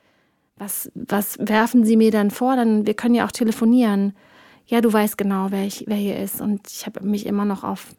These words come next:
ne, ahnungslos gestellt und hab ihn dann angerufen und ist da nicht rangegangen. Und es war das letzte Mal, dass ich irgendwas von ihm gelesen habe und gehört schon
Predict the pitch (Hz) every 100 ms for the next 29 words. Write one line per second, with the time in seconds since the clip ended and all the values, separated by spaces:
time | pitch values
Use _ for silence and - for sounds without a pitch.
0 | _ 214 233 - 202 214 214 214 202 208
1 | - 202 208 220 214 214 202 196 208 214
2 | 208 - 196 196 196 196 190 - 202 208
3 | 220 202 202 _ _ _ 202 190 185 180
4 | 190 185 - 190 180 180 190 - _ _
5 | _ _ _ - 185 - 190 196 202 185
6 | 175 - 190 180 190 180 - _ 220 196
7 | 208 202 170 - 180 196 214 202 - -
8 | _ _ - 190 190 185 185 - 190 196